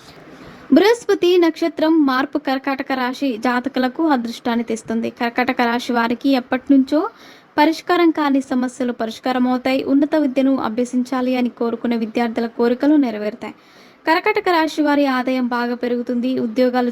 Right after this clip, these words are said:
చేసేవారికి పేరు ప్రతిష్టలు లభిస్తాయి. ప్రమోషన్లకు, ఇంక్రిమెంట్లకు అవకాశం ఉంది.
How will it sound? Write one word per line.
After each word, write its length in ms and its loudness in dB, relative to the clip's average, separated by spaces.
చేసేవారికి 640 -2
పేరు 320 2
ప్రతిష్టలు 520 -6
లభిస్తాయి. 480 -8
ప్రమోషన్లకు, 760 4
ఇంక్రిమెంట్లకు 840 2
అవకాశం 520 -2
ఉంది. 280 0